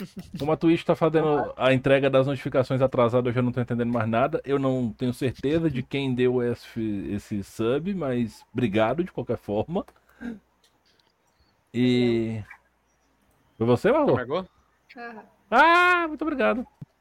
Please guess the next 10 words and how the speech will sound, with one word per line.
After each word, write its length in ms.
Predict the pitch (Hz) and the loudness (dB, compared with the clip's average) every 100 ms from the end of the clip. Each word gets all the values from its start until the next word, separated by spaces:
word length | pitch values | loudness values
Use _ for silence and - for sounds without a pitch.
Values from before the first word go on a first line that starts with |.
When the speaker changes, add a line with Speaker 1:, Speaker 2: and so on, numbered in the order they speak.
| _ _ _ | _ _ _
Speaker 3:
<laughs> 1800 | 403 - 427 427 330 339 294 - 254 320 285 269 262 - 240 226 _ - | -14 -4 -2 -2 -6 -10 -8 -8 -10 -10 -10 -10 -10 -14 -20 -20 _ -16
Speaker 1:
Vai 140 | - 143 | -8 -2
ganhar 260 | 160 165 | 0 2
um, 240 | 180 185 175 | 0 -2 -6
um 80 | 190 | -6
ponto 320 | 170 170 170 | -6 -4 -4
de 100 | 170 | -4
foco 380 | - 139 135 127 | -2 -2 0 -2
a 40 | |
mais. 380 | 120 123 - | -2 -6 -10